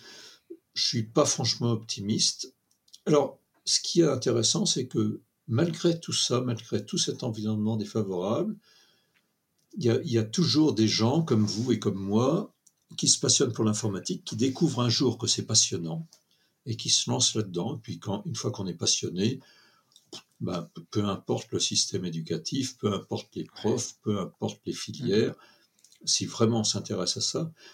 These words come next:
Speaker 1: Enfin, ceci dit, d'être autodidacte, hein, moi je vois, euh,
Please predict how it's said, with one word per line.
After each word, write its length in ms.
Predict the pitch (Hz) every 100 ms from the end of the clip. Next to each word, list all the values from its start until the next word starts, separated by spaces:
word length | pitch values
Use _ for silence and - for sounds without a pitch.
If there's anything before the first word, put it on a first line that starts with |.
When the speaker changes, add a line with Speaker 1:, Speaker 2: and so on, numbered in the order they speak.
| -
Speaker 1:
Enfin, 120 | 147
ceci 360 | - 165 185
dit, 140 | 165 170
d'être 240 | 131 117
autodidacte, 800 | 131 - 127 101 98 143 120 -
hein, 120 | 104
moi 160 | 95 95
je 160 | 92 -
vois, 340 | 107 117 107 92
euh, 480 | 92 92 95 -